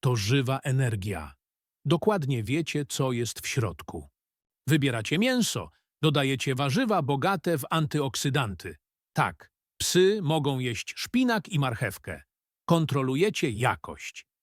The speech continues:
Badania Uniwersytetu Purdue wykazały, że dodawanie świeżych warzyw do diety psów zaledwie trzy razy w tygodniu zmniejsza ryzyko rozwoju raka.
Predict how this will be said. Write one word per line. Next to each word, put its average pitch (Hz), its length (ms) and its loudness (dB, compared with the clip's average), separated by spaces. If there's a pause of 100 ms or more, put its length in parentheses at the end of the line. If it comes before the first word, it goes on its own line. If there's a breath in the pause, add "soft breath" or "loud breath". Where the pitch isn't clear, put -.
(400)
Badania 247 460 4
Uniwersytetu 151 840 0
Purdue 143 500 0 (200 loud breath)
wykazały, 131 800 0 (180 soft breath)
że 151 140 2
dodawanie 156 540 0
świeżych 151 460 0
warzyw 110 420 -2
do 101 140 -6
diety 120 340 -2
psów - 380 0 (380)
zaledwie 120 500 0
trzy - 260 0
razy 135 320 0
w - 40 -14
tygodniu 165 560 0 (220 loud breath)
zmniejsza 160 640 2
ryzyko 131 420 -2
rozwoju 127 480 0
raka. 87 420 -4